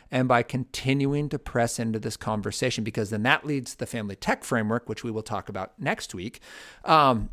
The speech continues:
and that really is the practical nuts and bolts. How does our family act in these <laughs> situations? Because the first half is all how do we get informed? Why does this conversation even matter? That's gonna be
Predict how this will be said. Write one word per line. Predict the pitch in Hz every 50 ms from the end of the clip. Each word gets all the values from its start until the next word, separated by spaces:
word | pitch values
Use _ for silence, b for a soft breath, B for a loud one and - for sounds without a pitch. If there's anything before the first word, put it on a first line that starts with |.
| - -
and | 156 143 143
that | 143 147 - - -
really | 175 143 120 131 170 185 196 190 185 170
is | 160 135 117
the | 139 131 117
practical | - - - - - - 135 143 151 160 165 - - 185 - - 165 151 143
nuts | 135 127 127 143 160 165 - - -
and | 180 160 147 123 113
bolts. | - 143 135 135 123 - - - B B B B B B B B B
How | - - 135 143 175 190 196
does | 196 156 180
our | 190 180
family | - - 175 160 160 151 143 135
act | 135 131 127 - 143
in | 131 131
these | 135 135 135 -
<laughs> |
situations? | - 175 175 165 - - 160 139 143 147 147 135 - - 120 117 110
Because | - 139 - 139 127 107
the | 127
first | - - 180 180 - -
half | 165 156 147 -
is | 143 120
all | 147 143 139 131 120 b b b b b b b
how | 127 135
do | 131
we | 127
get | 131 127
informed? | 110 98 - 139 147 117 98 104 - - _
Why | - 110 117 131
does | 139 123
this | 131 127
conversation | - 135 131 120 113 - 123 117 - - 120
even | 101 101 101 101
matter? | 110 127 123 104 90 -
That's | 127 123 135 - -
gonna | 160 143 131
be | 135 139 135